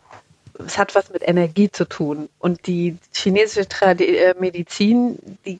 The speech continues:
guckt ganz viel auch, ne? Die haben ja diese Mer-, Meridiane, die Energielaufbahn, die gucken, wo ist eine Blockade und so. Also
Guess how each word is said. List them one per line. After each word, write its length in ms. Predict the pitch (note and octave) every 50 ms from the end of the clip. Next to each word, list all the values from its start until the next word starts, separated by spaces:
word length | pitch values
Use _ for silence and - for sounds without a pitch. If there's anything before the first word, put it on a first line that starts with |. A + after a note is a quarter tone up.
| _
guckt 420 | - - C#4 C#4+ C#4+ - - - -
ganz 560 | F#3 E3+ E3 E3 E3 - - - - - - _
viel 360 | _ - - F3 E3+ E3 D3+
auch, 280 | - C#3 D#3 D3+ D3+ -
ne? 160 | G3+ A#3 C4+
Die 140 | B3+ G#3 F3+
haben 120 | F3+ F#3
ja 60 | F3+ E3+
diese 240 | E3+ E3+ E3+ F3
Mer-, 240 | E3 E3+ F3 F3 F3 -
Meridiane, 800 | - F3 F3+ F3 E3 F3 E3+ F3+ G3 G#3+ G#3+ A3 G#3+ G#3 G3+ F#3+
die 140 | F3 F3 F3
Energielaufbahn, 1000 | F3 F3+ F#3 F#3 F3+ - A3+ A#3 A3 G#3+ G3+ G3 F#3+ - - - F#3+ F3+ F3+ F3+
die 80 | F#3 F3+
gucken, 300 | - - G#3+ - - F#3 -
wo 80 | F#3+
ist 120 | F#3+ - -
eine 80 | F#3
Blockade 960 | F3+ - G3 G3 - - - A3+ A3+ A3+ A3+ A3+ G#3+ G#3+ G#3 G3+ G3+ G3 G3
und 160 | - F#3 F#3 -
so. 160 | F#3+ F3+ D#3+
Also 260 | F3+ F3 F3 F3+